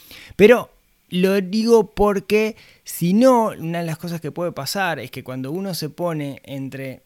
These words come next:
si tenés, no sé, en el, en el metro cero y en el metro seis y te pones en el metro tres y saltás, la casa vibra, porque es toda una estructura. Y vibra y, no sé, y se siente la, la vibración. En mi caso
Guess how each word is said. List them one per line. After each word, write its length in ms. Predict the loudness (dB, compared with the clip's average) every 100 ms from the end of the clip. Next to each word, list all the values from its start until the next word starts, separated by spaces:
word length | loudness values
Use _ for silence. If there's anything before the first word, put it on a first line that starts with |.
| _
si 160 | _ -16
tenés, 320 | -8 -6 -6
no 140 | -8 -10
sé, 140 | -10
en 40 |
el, 60 | -12
en 240 | -12 -14
el 180 | -12 -8
metro 280 | -8 -8 -8
cero 360 | -8 -6 -8 -10
y 60 |
en 100 | -10
el 60 | -10
metro 240 | -10 -12
seis 440 | -10 -8 -6 -8 -12
y 120 | -16
te 80 | -14
pones 240 | -12 -8
en 80 | -8
el 80 | -6
metro 340 | -8 -10 -14
tres 520 | -14 -10 -8 -8 -12 _ -20 -10
y 80 | -6
saltás, 680 | -2 -2 0 -2 -2 -8 -14 _
la 160 | -8 -6
casa 340 | -4 -4 -2
vibra, 600 | -4 -2 -2 -2 -6 -12 _ _ _
porque 220 | -10 -8
es 60 | -4
toda 200 | 2 2
una 180 | 2 -2
estructura. 680 | -6 -12 -2 0 0 -2 -14 _ _
Y 200 | -2 0
vibra 380 | 2 2 2 0
y, 40 |
no 100 | 0
sé, 180 | -2 -4
y 140 | -4
se 100 | -8
siente 300 | -6 -4 -4
la, 240 | -6 -8 -10
la 100 | -10
vibración. 440 | -10 -8 -8 -8
En 60 | -8
mi 80 | -12
caso 300 | -12 -12